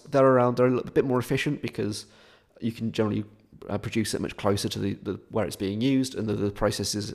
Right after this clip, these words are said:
uh, within the refinery and, and moving that hydrogen through, uh, is a little bit more efficient.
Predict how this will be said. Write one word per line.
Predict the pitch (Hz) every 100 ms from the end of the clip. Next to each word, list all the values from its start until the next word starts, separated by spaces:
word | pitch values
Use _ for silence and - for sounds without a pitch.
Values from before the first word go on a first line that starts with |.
| -
uh, | 101
within | 87 107 98
the | 95
refinery | 95 - 110 110 98
and, | 95 92
and | 101
moving | 107 110 101
that | 98 104
hydrogen | 101 101 95
through, | 92 - 101 104 - - - - -
uh, | 98
is | - 104
a |
little | 92
bit | -
more | 95 95
efficient. | 107 113 110